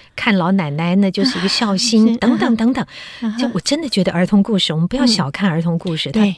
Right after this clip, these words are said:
Speaker 1: 它太，
Speaker 2: 对，对。
Speaker 1: 对孩子的成长影响太大。
Speaker 2: 哎，你知道，我小时候啊，有一套书真的很好，可惜我们都没有，因为一直搬家都没有留下来，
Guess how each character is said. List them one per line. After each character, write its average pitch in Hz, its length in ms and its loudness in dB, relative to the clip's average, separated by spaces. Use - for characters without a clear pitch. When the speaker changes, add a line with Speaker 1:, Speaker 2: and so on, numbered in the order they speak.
Speaker 1:
它 - 160 -6
太， 277 60 2
Speaker 2:
对， 190 60 2
对。 185 60 -6
Speaker 1:
对 294 100 0
孩 190 160 -2
子 202 100 -4
的 185 40 -2
成 190 200 0
长 143 240 -4
影 196 120 6
响 180 220 0
太 - 220 -6
大。 208 160 0
Speaker 2:
哎， 196 40 2
你 - 60 -4
知 262 80 -2
道， 262 160 -2
我 247 160 2
小 214 180 -2
时 226 140 -2
候 240 260 -2
啊， 196 140 -2
有 190 180 -2
一 233 100 -2
套 247 220 -6
书 254 200 -8
真 330 140 -2
的 320 80 0
很 226 160 -2
好， 240 200 -6
可 240 100 -6
惜 311 140 -2
我 294 80 0
们 208 100 2
都 277 120 0
没 302 100 0
有， 262 100 -2
因 269 120 -2
为 302 100 0
一 277 80 -4
直 - 100 -6
搬 285 220 -4
家 285 120 -4
都 294 120 -4
没 294 140 0
有 247 60 0
留 190 120 -2
下 240 180 -4
来， 208 140 -8